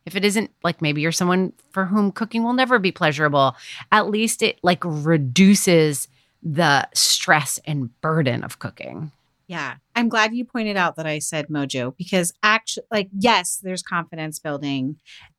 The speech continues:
Speaker 2: And yes, there's something extremely satisfying when you can, like, feed your family without doing a whole big grocery shop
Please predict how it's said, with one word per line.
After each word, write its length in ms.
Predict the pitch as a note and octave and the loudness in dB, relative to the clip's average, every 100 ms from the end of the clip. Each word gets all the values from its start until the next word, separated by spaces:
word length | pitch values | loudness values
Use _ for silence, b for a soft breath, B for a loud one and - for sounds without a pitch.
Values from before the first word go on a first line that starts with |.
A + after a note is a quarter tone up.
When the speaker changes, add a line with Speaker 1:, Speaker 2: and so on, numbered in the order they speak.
| - | 0
Speaker 2:
And 340 | A#3 A3+ F#3 | 2 2 2
yes, 220 | G3 C#4+ | 2 0
there's 260 | - D4 E4 | 2 0 2
something 280 | A#4+ B4+ B4 D#4 | 0 0 0 0
extremely 1000 | A3 - - E3 F#3 F#3+ F#3+ F#3+ F#3 F3 | 2 2 0 -2 2 2 2 2 0 -2
satisfying 1160 | - - - C3 E3 F#3+ - G#3+ G#3+ A#3 A#3+ - | -2 -2 2 2 2 -4 0 0 0 -2 -2 -2
when 260 | F3+ F3+ | 0 2
you 160 | E3 E3+ | 2 0
can, 80 | - | -2
like, 180 | G3 E3 | -4 -4
feed 220 | - D#3+ | -6 -4
your 120 | D#3 | -4
family 460 | D3+ C#3+ C3+ D3+ D#3+ | -4 -2 -2 -2 -2
without 720 | D#3 - D3+ C#3+ E3 G3+ - - | -4 -2 0 2 2 0 -4 -6
doing 320 | G3 G#3 G3+ | -2 0 2
a 80 | F#3 | 0
whole 420 | - - F3 F3 | -2 0 2 2
big 240 | E3 E3+ | 0 -4
grocery 400 | D#3+ D3 C#3 - | -4 -6 -4 -4
shop 480 | F3 F#3+ F#3 A3 B3+ | -2 2 4 2 -2